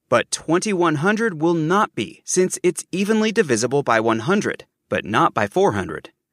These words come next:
And even though the year two thousand was evenly divisible by one hundred, it was also evenly divisible by four hundred,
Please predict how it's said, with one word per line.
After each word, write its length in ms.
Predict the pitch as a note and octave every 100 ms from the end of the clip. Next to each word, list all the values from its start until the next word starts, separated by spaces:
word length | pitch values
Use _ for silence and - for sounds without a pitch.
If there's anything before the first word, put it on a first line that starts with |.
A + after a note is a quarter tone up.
| -
And 320 | E3+ B3 A3+
even 300 | D#3 C#3 C3+
though 160 | D3 D3
the 140 | B2+
year 200 | A#2 C3+
two 240 | - D3+
thousand 640 | B2 - C#3+ F#3+ E3+ C3 C3
was 380 | C#3 F#3 A#3 -
evenly 460 | C#3 A#2 A2+ A2
divisible 460 | A2 A2 A2 G#2+ A2
by 180 | G2+ G#2+
one 220 | G#2 G#2
hundred, 460 | A2 D#3+ E3+ D#3+ D3+ _ _
it 180 | D3 B2
was 580 | C3+ A#2+ G3 B3+ G3 F3 -
also 480 | A3 A#3+ A#3+ D3 C3 C3+
evenly 360 | A#2 A2 A2
divisible 520 | A2+ B2+ A2 G2+ A2+
by 180 | A#2 D3
four 300 | D#3 G3+ G3+
hundred, 380 | A#2+ F#2 D2